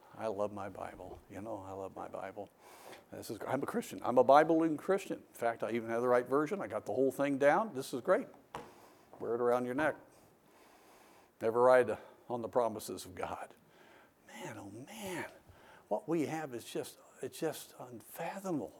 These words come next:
the promises of God. And God's immutable. They're true. You know, I was with Brother Flanders. I can't remember what setting it is in. Uh, it was probably one of the Bended Knee conferences.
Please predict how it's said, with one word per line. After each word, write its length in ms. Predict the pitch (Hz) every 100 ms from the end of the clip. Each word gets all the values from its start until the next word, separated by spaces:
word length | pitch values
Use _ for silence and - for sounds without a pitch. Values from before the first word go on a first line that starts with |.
| - -
the 140 | 107
promises 680 | - 143 143 131 - 120 107
of 100 | 95
God. 360 | 104 92 85 - - - - - - -
And 120 | 139
God's 300 | 127 175 214
immutable. 720 | 233 226 302 320 302 214 - - - _ _ _ _ _ _ _ _
They're 220 | 208 226 214
true. 520 | 240 320 349 247 - - - _ _ _ _ _ _ _ _ _ -
You 80 | 185
know, 180 | 190 180 - - - - -
I 80 | 139
was 140 | 131
with 140 | 156 165
Brother 220 | 151 135
Flanders. 560 | 156 160 143 127 - - -
I 40 | 110
can't 200 | - 135
remember 200 | 123 127
what 200 | 135 -
setting 280 | 165 143 120
it 100 | 113
is 180 | 110
in. 180 | 120 143 - - _ _ _ - - - - _ _
Uh, 340 | 117 110 107 98 - - - 107
it 40 |
was 100 | 107
probably 260 | - 131 123
one 120 | 123
of 60 |
the 60 | 113
Bended 300 | 120 120 107
Knee 140 | 120
conferences. 680 | 110 113 101 104 95 107 -